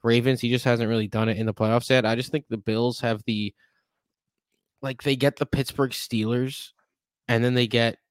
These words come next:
either the Chiefs, Cleveland, or Houston. Um, the Chiefs aren't what they used to be. Cleveland, Houston, I think the Bills are better than.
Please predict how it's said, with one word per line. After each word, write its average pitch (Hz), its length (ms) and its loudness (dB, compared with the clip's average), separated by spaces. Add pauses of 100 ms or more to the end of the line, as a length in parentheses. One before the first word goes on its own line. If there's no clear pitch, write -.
(220)
either 117 260 0
the 104 120 -6
Chiefs, - 540 -4
Cleveland, 113 800 -2
or 107 300 -4
Houston. 110 680 -6 (460)
Um, 101 400 -2 (340)
the 120 100 -4
Chiefs 123 360 -2
aren't 113 240 2
what 113 140 -6
they 110 400 -2
used 107 300 -6
to 110 60 -4
be. 104 320 -4 (540)
Cleveland, 123 420 2
Houston, 113 400 0
I 101 80 -2
think 104 200 -6
the 104 80 -4
Bills 104 280 -2
are 104 60 -2
better 101 280 -6
than. 104 300 -6